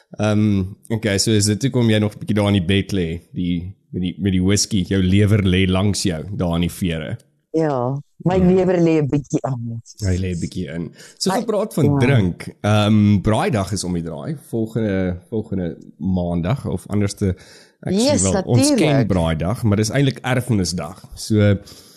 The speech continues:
Speaker 1: almal is natuurlik nou besig om alreeds beplannings te maak oor, oor wat dit is en wat jy gaan doen en hoe jy dit gaan doen. So, as jy nou ietsie beplan,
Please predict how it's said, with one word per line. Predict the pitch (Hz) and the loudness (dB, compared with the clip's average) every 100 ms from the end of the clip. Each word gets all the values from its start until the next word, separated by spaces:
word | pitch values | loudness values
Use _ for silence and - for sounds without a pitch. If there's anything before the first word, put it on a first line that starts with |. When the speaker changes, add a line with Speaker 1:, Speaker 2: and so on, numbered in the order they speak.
| - _ - | -20 _ 0
Speaker 1:
almal | 123 151 | 2 4
is | 127 | 4
natuurlik | 123 107 135 117 | 2 2 2 2
nou | 117 | 2
besig | 95 104 110 120 110 | 2 2 2 0 0
om | 101 95 95 | 0 0 0
alreeds | 98 95 95 107 | 2 4 4 2
beplannings | - 92 - 131 123 113 - | -2 -4 0 2 4 2 0
te | - | -4
maak | 85 80 - - - | -6 -6 -10 -14 -4
oor, | 87 85 80 73 - | 0 0 -2 -6 -8
oor | 90 90 | -4 -2
wat | 82 85 | -2 -4
dit | 92 - | -4 -2
is | 110 - - | -2 -2 -6
en | 69 82 | -8 -8
wat | 95 98 | -8 -4
jy | 110 | -4
gaan | 101 92 117 | -2 -2 2
doen | 131 131 127 113 92 - | 4 6 6 4 0 -6
en | - 76 60 - _ _ _ | -16 -16 -18 -20 _ _ _
hoe | 110 135 | 2 2
jy | 127 | 2
dit | 110 | 0
gaan | - 120 101 | -2 -2 0
doen. | 113 117 107 98 | 4 4 4 0
So, | - 95 64 104 - - | -2 -4 -4 -8 -8 -6
as | 123 | -2
jy | 165 | 0
nou | 139 127 | 0 0
ietsie | 131 143 | -2 -2
beplan, | 117 110 - 196 104 82 170 | -2 -4 -4 -2 -2 -2 -4